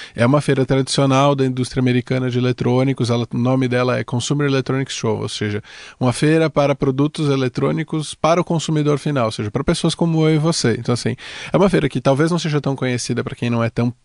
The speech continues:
plugado em tecnologia, mas que traz anúncios que vão diretamente impactar o nosso dia a dia aí nos próximos anos.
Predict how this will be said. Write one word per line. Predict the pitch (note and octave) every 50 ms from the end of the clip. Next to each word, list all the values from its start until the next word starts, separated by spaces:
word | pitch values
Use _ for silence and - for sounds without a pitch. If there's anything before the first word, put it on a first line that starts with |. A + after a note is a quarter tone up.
| _ _ _ _
plugado | - C#3 C3 B2 A#2+ A2+ A#2 B2 B2+ B2
em | A#2 G#2+
tecnologia, | - G2+ - - A2+ A2+ A2 G#2+ A2+ G#2+ B2 B2 B2+ C#3 D#3+ F3 - - - - - - - -
mas | C#3 C#3 C#3+ D3+ D#3 -
que | - - D3+
traz | - _ - C#3+ C#3 D#3 E3 D#3+ D3+
anúncios | D3+ D3 C#3 C#3 D3 D#3 - - D3+ -
que | - - D#3
vão | C#3+ C3 C3+ C#3 D3 D#3 D#3 D#3+
diretamente | C#3 C#3+ D#3 D3 D3 - D3 C#3 C#3 C#3 - -
impactar | C3+ - - - - - - C3 B2+
o | C3
nosso | C3 C3 B2+ - - C3+
dia | B2 B2 B2 B2 A#2
a |
dia | A#2 A2 A2 A2+ A2+ A#2 A#2+ B2 A#2+ A#2
aí | A2+ A2+ A#2+ A#2+
nos | A#2+ B2 -
próximos | - B2+ A#2+ A#2 - - B2+ C3 C3 A#2
anos. | A#2 A2 G#2 G2+ G2+ F#2+ - -